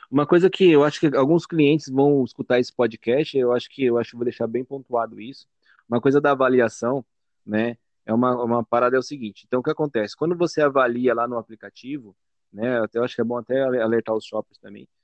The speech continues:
Quando você avalia lá no aplicativo, você tá avaliando o shopper em si, a prestação de serviço do shopper,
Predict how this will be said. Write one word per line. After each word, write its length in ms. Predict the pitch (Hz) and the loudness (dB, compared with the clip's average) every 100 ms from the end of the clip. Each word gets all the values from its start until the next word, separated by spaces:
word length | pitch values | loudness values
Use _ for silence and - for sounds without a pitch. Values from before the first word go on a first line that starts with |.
| _ _ | _ _
Quando 160 | 135 156 | 0 2
você 220 | 160 147 | 2 2
avalia 320 | 139 131 131 | 2 4 4
lá 120 | 120 | 4
no 60 | 120 | 0
aplicativo, 540 | 113 113 107 - 151 | -4 -4 -4 -2 -2
você 180 | 139 - | -2 -2
tá 120 | - | -2
avaliando 440 | 139 139 139 147 160 | 2 4 4 4 4
o 80 | |
shopper 440 | 202 - 160 175 143 | 2 2 2 4 2
em 100 | 120 | 2
si, 220 | - 104 | -4 -8
a 80 | 104 | -6
prestação 480 | - 117 120 - 165 | -8 -8 -6 -2 -2
de 80 | |
serviço 460 | - 175 139 160 151 | 2 2 2 -2 -2
do 140 | 139 | 0
shopper, 480 | 190 - 135 - 98 | 0 0 -2 -2 -8